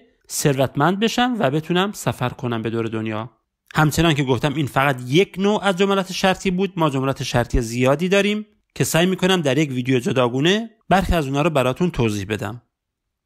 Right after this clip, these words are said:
امیدوارم که مطالب این ویدیو براتون مفید بوده باشه و از اون استفادهٔ لازم رو برده باشید.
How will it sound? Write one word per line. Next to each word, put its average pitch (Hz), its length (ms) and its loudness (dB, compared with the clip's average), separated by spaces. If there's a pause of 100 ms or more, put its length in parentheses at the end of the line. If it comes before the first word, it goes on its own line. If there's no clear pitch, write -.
(300)
امیدوارم 170 440 4
که 160 120 0
مطالب 147 400 2
این 143 180 0
ویدیو 135 220 2
براتون 131 320 2
مفید 120 320 0
بوده 185 220 2
باشه 175 320 0
و 139 100 -4
از 120 200 -2
اون 135 120 -2
استفادهٔ 120 500 -2
لازم 117 300 -2
رو 120 80 0
برده 117 280 -2
باشید. 190 380 0